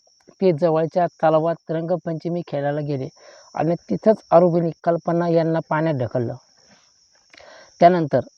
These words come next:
दोन्ही आरोपी, आरोपी कल्पना यांचा मोबाईल सोबत घेऊन लातूरमध्ये आले आणि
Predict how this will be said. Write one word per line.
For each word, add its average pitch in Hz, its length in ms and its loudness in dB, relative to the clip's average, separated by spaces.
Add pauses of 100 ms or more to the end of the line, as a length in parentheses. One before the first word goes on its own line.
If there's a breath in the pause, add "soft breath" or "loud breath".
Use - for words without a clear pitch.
(140)
दोन्ही 185 340 4
आरोपी, 180 460 0 (520)
आरोपी 156 380 0 (100)
कल्पना 185 460 0
यांचा 175 300 -2
मोबाईल 170 460 0
सोबत 170 440 0
घेऊन 139 200 -2 (480 loud breath)
लातूरमध्ये 160 580 4
आले 127 200 0 (340)
आणि 160 240 2